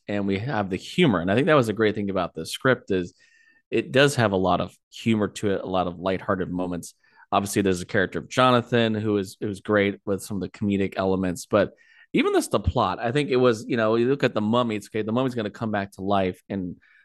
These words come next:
you know, torture people and try to get back to its full strength. What is its end goal here?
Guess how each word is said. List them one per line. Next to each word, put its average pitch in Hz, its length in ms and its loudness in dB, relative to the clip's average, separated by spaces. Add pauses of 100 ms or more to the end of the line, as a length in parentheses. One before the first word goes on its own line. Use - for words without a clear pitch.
(120)
you 104 80 -2
know, 90 120 0
torture 120 420 4
people 104 540 2
and 87 280 -6
try 107 180 -2
to 95 260 0
get 101 160 0
back 95 220 0
to - 80 -8
its - 120 -6
full 101 180 -2
strength. 101 360 -4
What 123 180 2
is 127 140 2
its 110 240 0
end 101 340 0
goal 104 380 4
here? 90 420 -6